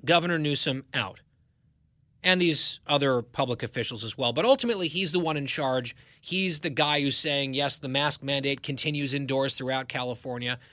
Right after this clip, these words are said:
We pointed out that in that exact same county, this is a Los Angeles home game on Sunday, in Los Angeles County, school children now, right now, school children are forced to wear fitted medical masks even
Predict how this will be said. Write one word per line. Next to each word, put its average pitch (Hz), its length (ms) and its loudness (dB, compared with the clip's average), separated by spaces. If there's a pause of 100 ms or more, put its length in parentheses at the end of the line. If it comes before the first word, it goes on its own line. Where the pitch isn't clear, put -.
(160)
We 143 100 0
pointed 190 400 0
out 151 240 2
that 143 160 2
in 147 140 0
that 131 160 0
exact 135 380 0
same 160 260 0
county, 160 480 0 (200)
this 131 140 -2
is 127 80 -6
a 127 60 -4
Los 127 320 2
Angeles 156 340 0
home 165 240 2
game 113 320 0 (400)
on 120 120 -2
Sunday, 117 520 -2 (240)
in 135 140 -4
Los 135 260 4
Angeles 160 380 -2
County, 147 500 -2 (160)
school 196 460 2
children 147 500 0 (300)
now, 165 500 2 (240)
right 175 240 6
now, 147 360 2 (440)
school 196 320 4
children 175 320 2
are 147 100 2
forced 180 420 0
to 185 60 0
wear 147 260 0
fitted 208 600 2 (560)
medical 180 480 2
masks 131 560 0 (140)
even 208 340 2